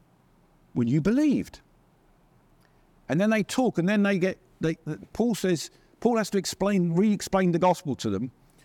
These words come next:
And then they receive the gospel again as Paul explains it to them. They get baptized in water, and then he lays hands on them, and the Spirit falls on them.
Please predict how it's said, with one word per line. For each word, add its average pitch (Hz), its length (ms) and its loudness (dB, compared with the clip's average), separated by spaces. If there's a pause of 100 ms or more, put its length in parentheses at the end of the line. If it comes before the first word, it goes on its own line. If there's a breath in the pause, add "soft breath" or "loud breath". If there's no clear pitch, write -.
(120 soft breath)
And 139 100 2
then 180 80 2
they 180 140 2
receive 208 640 2
the 175 80 0
gospel 165 360 -2
again 160 320 0
as 131 140 -4
Paul 160 260 2
explains 165 640 0
it - 140 -4
to 113 120 -2
them. 98 240 0 (320 soft breath)
They 156 120 2
get - 260 -2
baptized 143 880 -2 (100)
in 127 160 0
water, 156 380 0
and 135 100 0
then 170 140 0
he 165 180 2
lays 165 320 0
hands 240 640 2
on 110 180 0
them, 123 260 0 (480 soft breath)
and 135 140 0
the 131 60 0
Spirit 117 400 -2
falls 107 320 0
on 76 80 0
them. 64 180 -8